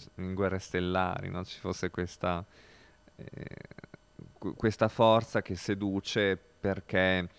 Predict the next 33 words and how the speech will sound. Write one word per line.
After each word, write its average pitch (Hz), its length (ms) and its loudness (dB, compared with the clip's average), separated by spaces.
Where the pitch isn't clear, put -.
è 90 140 -6
più, 87 600 -6
è, 95 140 -6
è 98 80 -6
quella 104 240 2
che - 80 -4
non 92 160 -2
vorremmo 90 380 -4
mai 85 180 -4
vedere. 85 720 -4
Però 131 200 8
a - 20 8
volte 123 260 4
non 101 160 -4
vorremmo 101 460 -2
neanche 104 380 -6
mai 107 180 0
vedere 113 420 2
le 92 100 0
cose 95 300 -4
belle, 92 600 0
eh, 90 380 -12
o - 80 -8
le 98 80 -4
cose 95 240 -6
positive. 90 800 -6
E 160 120 -8
quindi, 90 640 -4
mm, 50 360 -16
con 90 180 -10
questo 101 240 -2
<laughs> - 0 -
nuovo 98 180 2